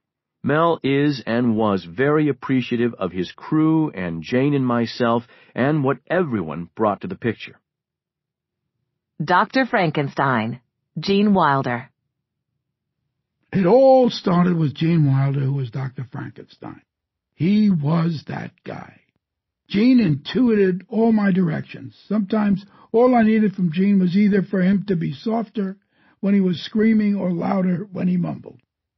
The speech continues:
Speaker 3: But I never had to give him an emotional direction. He understood it perfectly. Nobody can go from A to Z in one scene like Gene Wilder does. In the scene where he goes into the monster's cell,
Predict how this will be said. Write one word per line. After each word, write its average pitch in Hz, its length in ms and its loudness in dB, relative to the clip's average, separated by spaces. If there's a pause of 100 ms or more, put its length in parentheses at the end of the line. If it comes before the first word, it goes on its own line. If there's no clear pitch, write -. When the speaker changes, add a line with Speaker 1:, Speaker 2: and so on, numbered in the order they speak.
(160)
Speaker 3:
But 180 120 0
I 180 140 0
never 220 420 2
had 196 140 2
to 208 100 2
give 185 240 2
him 185 300 2 (240)
an 165 100 0
emotional 180 720 2
direction. 160 720 -8 (380)
He 226 280 0
understood 208 600 2
it 185 220 -2 (140)
perfectly. - 640 -10 (540)
Nobody 269 300 4
can 262 100 -2
go 247 140 4
from 196 180 0
A 214 120 2
to 208 120 2
Z 190 240 2
in 180 140 2
one 190 180 0
scene 185 260 -2
like 170 240 -6
Gene 175 300 -4
Wilder 139 340 -10
does. 113 320 -18 (600)
In 175 160 0
the 180 100 2
scene 262 380 2
where 233 160 4
he 196 120 2
goes 196 300 2
into 190 260 0
the 170 100 -2
monster's 180 520 -2
cell, 165 400 -8